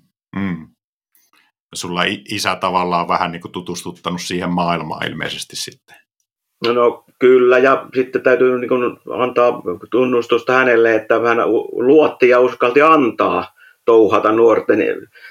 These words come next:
Speaker 2: koneiden kanssa, että kun tiedän tapauksia taas sitten, että pojat ei saanut edes sattua traktoriin, kun meillä taas sitten oli niin päin, että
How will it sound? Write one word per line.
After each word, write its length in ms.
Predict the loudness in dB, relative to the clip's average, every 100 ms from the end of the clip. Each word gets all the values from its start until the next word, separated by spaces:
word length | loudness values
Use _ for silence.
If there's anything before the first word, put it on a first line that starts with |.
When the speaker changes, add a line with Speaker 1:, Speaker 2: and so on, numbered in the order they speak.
| -4
Speaker 2:
koneiden 480 | 0 2 2 0 0
kanssa, 320 | 0 0 -2
että 180 | -2 -4
kun 80 | 0
tiedän 260 | 0 2
tapauksia 520 | -2 -2 -2 0 2 2
taas 220 | 0 0
sitten, 300 | 0 0 -2
että 340 | 0 -2 -4 _ _ _ _ _ 0
pojat 260 | 2 4
ei 120 | 2 2
saanut 200 | 2 2
edes 180 | 2
sattua 380 | 0 -2 0 0
traktoriin, 680 | 2 -2 -2 0 0 -2 -4 -6
kun 220 | -4 0
meillä 220 | 0 0
taas 240 | 0 -4
sitten 200 | -2 0
oli 120 | 2 2
niin 260 | 0 0
päin, 180 | 0 2
että 320 | 2 0 -2